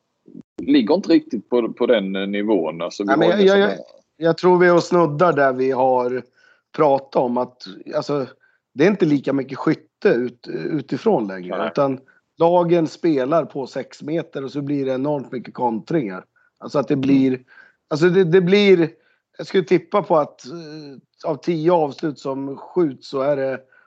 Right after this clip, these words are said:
Speaker 2: åtta styck, åtta, nio från sex meter. Och det är
Speaker 1: Mm.
Speaker 2: klart, då blir ju målvaktens procent, eh, alltså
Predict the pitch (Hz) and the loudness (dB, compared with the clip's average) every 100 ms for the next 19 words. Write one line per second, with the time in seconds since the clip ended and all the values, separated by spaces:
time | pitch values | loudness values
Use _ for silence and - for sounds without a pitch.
0 | _ - 165 - _ _ 156 139 160 160 | _ -2 -2 -4 _ _ -2 0 -2 -2
1 | - 165 160 - 147 151 135 156 160 131 | -4 -4 -4 -2 0 0 -2 0 0 -2
2 | - _ - 139 117 127 113 - 170 160 | -10 _ -10 -8 -6 -6 -8 -6 -6 -6
3 | - 90 _ _ _ _ - 139 156 156 | -14 -20 _ _ _ _ -12 -6 -4 -2
4 | 143 - 156 147 156 147 156 143 127 127 | -4 -2 -4 -2 0 0 0 0 -2 -6
5 | 135 120 143 - 120 117 - - - - | -8 -8 -6 -4 -6 -6 -10 -14 -14 -14
6 | - - - - - 269 135 127 | -12 -12 -12 -8 -6 -2 0 0